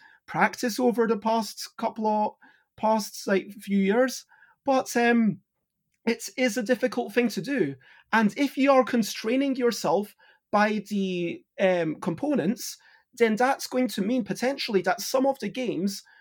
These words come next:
which I guess is another disadvantage, is, um,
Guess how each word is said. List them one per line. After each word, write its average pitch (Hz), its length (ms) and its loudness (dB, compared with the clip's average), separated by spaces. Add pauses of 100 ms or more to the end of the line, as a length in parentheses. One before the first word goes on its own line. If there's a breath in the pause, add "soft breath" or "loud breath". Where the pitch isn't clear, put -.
(120 soft breath)
which 208 360 -2
I 196 80 0
guess 202 300 -2
is 180 260 4
another 202 320 2
disadvantage, 202 760 -2
is, 170 280 -6 (440)
um, 185 380 4